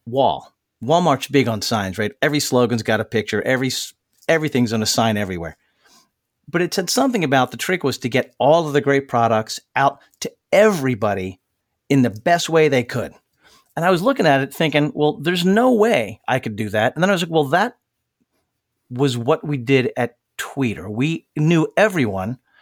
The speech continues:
'cause there was, you know, maybe I had three hundred and fifty, four hundred sales guys, and I knew every one of them." So I'm thinking about it. I said, "Well, there's probably three hundred district managers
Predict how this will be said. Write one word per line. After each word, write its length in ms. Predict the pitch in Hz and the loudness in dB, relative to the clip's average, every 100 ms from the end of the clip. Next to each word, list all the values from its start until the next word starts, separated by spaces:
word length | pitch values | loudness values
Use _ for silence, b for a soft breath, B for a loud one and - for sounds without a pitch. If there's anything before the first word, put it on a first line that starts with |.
| b | b
'cause 160 | - 151 | -6 0
there 100 | 185 | 2
was, 180 | 175 151 - _ | 2 -2 -8 _
you 60 | 165 | 0
know, 100 | 147 | 2
maybe 320 | 165 185 175 | 2 2 4
I 60 | 156 | 4
had 200 | 143 131 | 2 -2
three 240 | - 151 | -4 0
hundred 240 | 147 135 127 | 2 0 0
and 100 | 117 | 0
fifty, 240 | 135 131 | 0 0
four 200 | - 135 120 | -2 2 2
hundred 160 | 107 | 0
sales 280 | - 110 120 | 0 2 2
guys, 300 | 127 123 123 | 2 2 0
and 120 | 127 | 0
I 60 | 120 | 2
knew 180 | 120 - | 2 2
every 200 | 131 120 | 0 2
one 180 | 120 107 | 0 0
of 80 | 95 | -4
them." 120 | 82 - _ _ _ b b b b | -14 -20 _ _ _ b b b b
So 140 | - 214 | -4 0
I'm 100 | 208 | 0
thinking 360 | - 294 175 | 0 0 0
about 260 | 120 110 120 | 2 2 2
it. 40 | |
I 40 | 143 | 2
said, 160 | 202 | 0
"Well, 80 | 226 | -2
there's 160 | 269 240 | -2 -6
probably 560 | - 359 381 233 160 | -4 -2 2 2 2
three 400 | 135 - 170 180 | -2 -8 -4 -2
hundred 460 | 151 156 143 127 113 _ _ _ - | 2 2 2 0 -4 _ _ _ -4
district 380 | 185 - 185 165 | -2 0 0 2
managers 560 | 185 226 147 90 - | 2 2 0 -6 -12